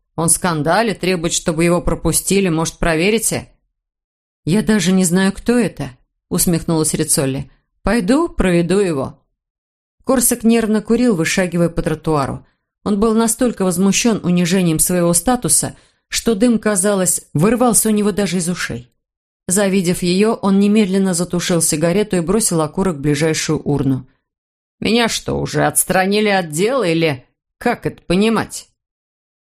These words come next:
"Послушайте, прошу прощения, просто патрульного забыли предупредить". "Чёртов новичок! Никакого уважения к старшим!" "Он же не знал, не сердитесь. Это я виновата".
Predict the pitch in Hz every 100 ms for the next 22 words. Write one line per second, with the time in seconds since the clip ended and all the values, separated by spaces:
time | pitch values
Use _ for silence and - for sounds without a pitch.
0 | _ _ _ 190 - 170 - - - 170
1 | - - 165 - 170 147 147 185 - 180
2 | 175 170 170 208 196 165 151 170 151 151
3 | - 135 139 147 135 127 - - _ _
4 | _ _ _ - 190 190 131 - 170 165
5 | 165 165 143 120 - _ _ _ _ -
6 | 220 349 - - 285 247 - 190 156 151
7 | 143 147 151 151 143 143 - - 147 -
8 | - - _ _ _ _ _ _ _ _
9 | 180 208 156 160 151 151 170 226 233 _
10 | 175 180 180 160 143 - - - - _
11 | _ _ - 156 151 143 131 139 - -
12 | -